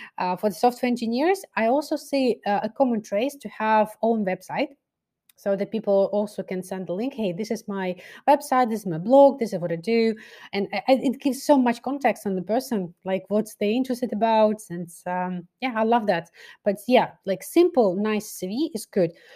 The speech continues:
One thing that a lot of people also struggle is, um, uh, the photo. Put, put, to put your photo, to not to put your photo. Um, just, uh, my advice will be,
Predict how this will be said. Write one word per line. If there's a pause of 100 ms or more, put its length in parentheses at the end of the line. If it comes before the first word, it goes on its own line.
(140)
One
thing
that
a
lot
of
people
also
struggle
is,
um, (420)
uh,
the
photo. (1080)
Put,
put,
to
put
your
photo,
to
not
to
put
your
photo. (400)
Um, (920)
just,
uh,
my
advice
will
be,